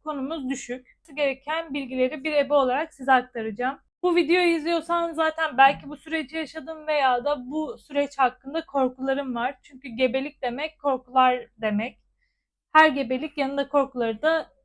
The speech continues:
getiriyor. Öncelikle bu konu hakkında yalnız olmadığını bilmeni isterim. Klinikte çalışırken, hastanede çalışırken birçok insanın bu acısına zaten tanık oldum ve yanlarında, ellerini tutarak yanlarında olmaya çalıştım.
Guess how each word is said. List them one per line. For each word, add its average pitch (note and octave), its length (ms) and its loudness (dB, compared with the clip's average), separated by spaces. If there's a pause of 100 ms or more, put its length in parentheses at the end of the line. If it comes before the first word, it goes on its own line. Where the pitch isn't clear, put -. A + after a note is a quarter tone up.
(140)
getiriyor. B3 580 -2 (440)
Öncelikle D#4+ 720 4
bu D#4 100 -4
konu C#4 220 -2
hakkında C4 420 0
yalnız C#4 360 0
olmadığını C4 540 0
bilmeni C4 340 2
isterim. A#3+ 520 -6 (180)
Klinikte E4 520 0
çalışırken, D#4 880 -2
hastanede D4 580 -4
çalışırken D4+ 880 -4
birçok D#4 360 -4
insanın C#4+ 480 -6
bu C4+ 120 0
acısına C#4+ 440 -6
zaten C#4 420 -2
tanık C#4 320 -10
oldum C#4 440 -4
ve C#4+ 120 2
yanlarında, C4+ 880 0
ellerini C4+ 380 -4
tutarak C4+ 440 -2
yanlarında A3+ 460 -4
olmaya A3 340 -6
çalıştım. A#3 460 -10